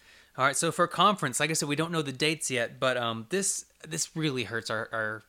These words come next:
strength of schedule, I think. So we, we have, uh, Cincinnati, we're only playing them once, and that is gonna be an away game. Same for Tulsa. UConn, we only get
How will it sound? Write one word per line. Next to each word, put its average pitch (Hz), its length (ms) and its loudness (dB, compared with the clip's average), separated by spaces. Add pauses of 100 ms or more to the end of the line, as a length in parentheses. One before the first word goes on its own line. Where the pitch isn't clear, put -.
(260)
strength - 320 -4
of - 60 -6
schedule, 107 460 -2 (140)
I 123 120 0
think. 107 160 -8
So - 120 -4
we, 123 240 -2
we 131 100 -4
have, 127 220 0
uh, 113 100 2
Cincinnati, 135 440 0
we're 120 80 0
only 127 140 -2
playing 127 220 -6
them 110 180 -4
once, 117 520 -2 (440)
and 117 140 -6
that 113 140 2
is 107 80 -4
gonna 117 160 -4
be 107 80 -6
an 104 80 -6
away 113 220 -4
game. 113 440 -4
Same 127 260 -2
for - 100 -12
Tulsa. 117 560 -2 (520)
UConn, 131 520 -2
we 123 120 -4
only 123 220 -2
get 120 240 -4